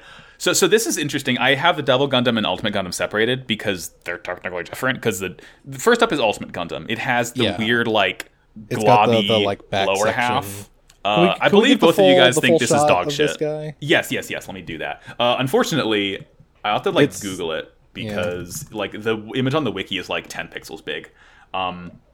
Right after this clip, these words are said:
Speaker 2: Ultimate Gundam.
Speaker 1: but
Speaker 2: Yeah, there he is.
Speaker 1: yeah,
Speaker 2: I
Speaker 1: this
Speaker 2: kinda,
Speaker 1: is the Ultimate
Speaker 2: I'm kinda,
Speaker 1: Gundam.
Speaker 2: I'm kinda into the, like, scorpion-ish look. Like, it's got the pincers and all the legs.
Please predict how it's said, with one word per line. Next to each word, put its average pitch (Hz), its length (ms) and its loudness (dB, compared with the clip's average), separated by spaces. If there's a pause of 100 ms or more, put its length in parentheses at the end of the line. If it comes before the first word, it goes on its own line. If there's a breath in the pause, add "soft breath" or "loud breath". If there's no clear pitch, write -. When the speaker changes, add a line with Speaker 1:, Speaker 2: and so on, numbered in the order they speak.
(220)
Speaker 2:
Ultimate - 300 -18
Gundam. 113 100 -12
Speaker 1:
but 104 280 0
Speaker 2:
Yeah, 90 140 -2
there 82 200 -6
he 80 80 -10
is. 85 420 -12 (360)
Speaker 1:
yeah, 127 340 -2
Speaker 2:
I 135 60 4
Speaker 1:
this 135 100 0
Speaker 2:
kinda, 208 160 4
Speaker 1:
is 226 60 4
the - 60 2
Ultimate 190 300 0
Speaker 2:
I'm 240 120 6
kinda, 240 140 2
Speaker 1:
Gundam. - 40 -4
Speaker 2:
I'm 196 80 -2
kinda 220 520 2
into 180 240 -2
the, 170 140 2
like, 165 220 2
scorpion-ish 156 1120 -2
look. 151 440 0
Like, 123 200 0
it's 123 80 -6
got - 180 -4
the 147 80 -4
pincers 135 580 -4
and 127 120 -2
all 123 120 0
the 123 100 0
legs. 120 640 -2